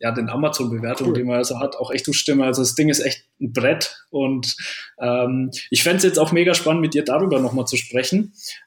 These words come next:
Speaker 1: ähm, weil erstmal ist es ja
Speaker 2: Gerne.
Speaker 1: überhaupt schon mal allgemeine krasse Sache, überhaupt ein Buch zu schreiben an sich. Ähm, man hört ja auch immer viel von Rückschlägen und kreative Tiefs und schwere Phasen und so weiter.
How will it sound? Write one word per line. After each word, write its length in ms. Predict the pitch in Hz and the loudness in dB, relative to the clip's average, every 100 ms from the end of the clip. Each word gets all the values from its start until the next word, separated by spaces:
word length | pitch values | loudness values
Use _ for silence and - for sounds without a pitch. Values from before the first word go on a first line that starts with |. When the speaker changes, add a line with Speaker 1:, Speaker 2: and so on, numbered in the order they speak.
| - | -2
Speaker 1:
ähm, 320 | 131 135 135 | 0 2 2
weil 400 | 151 160 - - - | 2 2 -2 -12 -2
erstmal 380 | 185 - 175 160 | 0 2 4 4
ist 80 | 160 | 4
es 120 | 160 | 4
ja 80 | 147 | 6
Speaker 2:
Gerne. 120 | 143 | 6
Speaker 1:
überhaupt 280 | 156 165 - | 4 0 -4
schon 120 | - | -12
mal 180 | 139 - 147 | -16 -8 -2
allgemeine 520 | 151 139 135 156 135 | 0 0 2 0 0
krasse 320 | 139 131 131 | 0 0 0
Sache, 380 | - 143 170 156 | 0 2 2 2
überhaupt 560 | 139 139 131 151 - - | 2 0 0 -2 -6 -8
ein 140 | 123 | -6
Buch 220 | 123 185 - - - | -2 -2 -4 -16 -10
zu 140 | - | -6
schreiben 520 | 120 123 120 117 120 | -4 0 0 0 -4
an 100 | 113 | -4
sich. 420 | 120 147 139 - - - - - | -2 -2 -4 -8 -14 -18 -20 -6
Ähm, 280 | 120 120 131 | 0 2 2
man 160 | 131 127 | 2 4
hört 140 | 143 | 4
ja 140 | 151 147 | 6 6
auch 100 | 147 | 4
immer 160 | 147 139 | 2 2
viel 240 | 175 180 | 4 4
von 220 | 151 139 | 4 2
Rückschlägen 680 | 135 165 - 139 139 139 139 | 2 2 2 2 4 4 2
und 200 | 131 123 | 0 -2
kreative 580 | 135 135 131 139 127 - | -2 -2 -2 -4 -4 -4
Tiefs 560 | - 185 196 - - - | 0 0 0 0 -2 -2
und 200 | 135 120 | -2 0
schwere 300 | 131 127 135 | 0 0 -2
Phasen 400 | 135 127 160 160 | -2 -2 -2 -2
und 80 | 151 | -2
so 140 | 131 | 0
weiter. 320 | 139 143 160 | 0 2 0